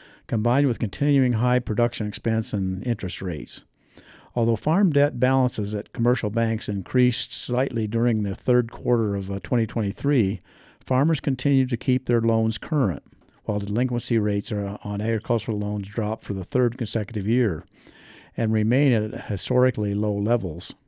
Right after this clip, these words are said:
While corn and soybean prices have declined, a small U S, uh, cow-calf herd is supporting higher calf prices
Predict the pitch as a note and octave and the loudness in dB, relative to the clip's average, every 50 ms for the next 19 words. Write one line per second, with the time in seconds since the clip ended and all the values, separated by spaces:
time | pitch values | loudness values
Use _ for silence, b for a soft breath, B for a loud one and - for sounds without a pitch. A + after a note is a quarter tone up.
0 | _ _ _ _ B B B B B B B - A#2+ G#2 - - C3 C3+ C#3 C#3+ | _ _ _ _ B B B B B B B -2 -2 -2 0 0 2 4 4 4
1 | C3+ B2 A2+ - C3+ C3+ C3 B2+ B2 A#2+ A2 - A#2+ A#2 A2+ A2 - - G#2+ G#2 | 4 2 0 2 2 2 4 4 2 0 0 0 2 2 2 2 0 -2 -4 -2
2 | - G#2 G#2 F#2 F#2 G2 - - - D3+ D3+ C3+ A2+ G2+ F#2 F2+ G2 F#2 G#2+ A2 | -2 -2 -4 -2 -4 -8 -6 -4 -2 0 2 2 2 2 0 0 -2 -4 -6 -6
3 | - - - B2 A#2+ B2 C3+ C#3 C3+ C3 A#2 G#2+ A2+ A#2+ B2 B2 A#2 - - - | -8 -2 0 2 2 4 4 2 2 2 0 0 2 2 4 4 2 0 -2 -6
4 | - - - - G2+ F#2+ F2+ F2+ - - A#2 A2+ G#2 - C3 A#2+ A#2+ A#2 - - | -10 -10 -8 -6 -6 -4 -4 -4 -2 -2 -2 -2 0 0 2 2 2 0 0 -2
5 | G#2+ G#2 G2+ F#2+ G2+ F#2 - - F2 - - A2+ A2+ G#2+ G#2 F#2+ F2 A#2+ B2 A#2+ | -2 -2 -2 -2 -4 -4 -6 -6 -6 -2 -2 0 0 0 0 -2 -2 0 2 2
6 | A#2 A2 - - - B2 A#2+ A#2 A2 - - - G2 F#2+ F#2 - - G2 F#2 F#2+ | 2 0 -2 -4 -4 -2 -2 -2 -2 -4 -4 -4 -4 -4 -4 -4 -4 -6 -6 -6
7 | - B | -8 B